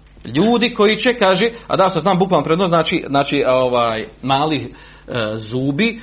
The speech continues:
odnosno, misli se, mladi će bit, godina mladih, mladić, sufehaul ahlam, e, znači, e, sufeha znači, znači, glupi, maloumni, maloumnici, koji imaju neke određene svoje s-,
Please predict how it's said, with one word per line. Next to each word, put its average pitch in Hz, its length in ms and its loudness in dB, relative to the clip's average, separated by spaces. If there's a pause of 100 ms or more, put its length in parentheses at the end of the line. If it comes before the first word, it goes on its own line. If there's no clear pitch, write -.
(100)
odnosno, 160 300 -2
misli 170 200 -6
se, 135 100 -6
mladi 143 440 0
će - 160 -6
bit, 107 280 -10 (240)
godina 131 460 -2
mladih, 113 560 -6 (580)
mladić, 151 420 2 (640)
sufehaul 175 680 2
ahlam, 160 500 2 (760)
e, - 60 -6 (320)
znači, 147 400 0 (220)
e, 143 140 -2
sufeha 190 480 0
znači, 190 560 0
znači, 165 300 -4
glupi, 160 380 0
maloumni, 110 480 0 (280)
maloumnici, 147 840 2 (540)
koji 131 140 -4
imaju 143 180 0
neke 143 240 -2
određene 127 420 -4
svoje 135 260 -2
s-, - 140 -16